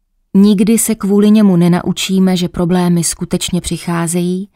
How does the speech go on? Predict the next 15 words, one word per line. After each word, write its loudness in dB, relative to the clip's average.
ani 6
jak -2
se -4
jim 2
máme 0
přizpůsobit, -6
až -8
přijdou. -10
Zabraňuje 2
nám 2
soucítit -4
s -10
těmi, -2
kteří -6
trpí. -12